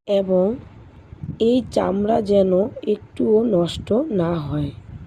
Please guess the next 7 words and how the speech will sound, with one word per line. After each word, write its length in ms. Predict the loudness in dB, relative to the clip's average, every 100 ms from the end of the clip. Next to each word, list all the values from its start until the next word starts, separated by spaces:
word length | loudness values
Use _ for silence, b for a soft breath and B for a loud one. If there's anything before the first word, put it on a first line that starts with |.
| -14 -14 -18 -20 -20 -2
এই 220 | 2 2 2
কথাটা 560 | -2 -2 -4 -4 -4 -2
ভালোভাবেই 840 | -2 0 0 0 0 2 2 2
মাথায় 540 | 0 -2 -2 -2 0
রেখো 460 | 0 -2 -4 -8 -8 -10 -20 _ _ _ 0
যে 360 | 4 6 4 2 4
এই 240 | 4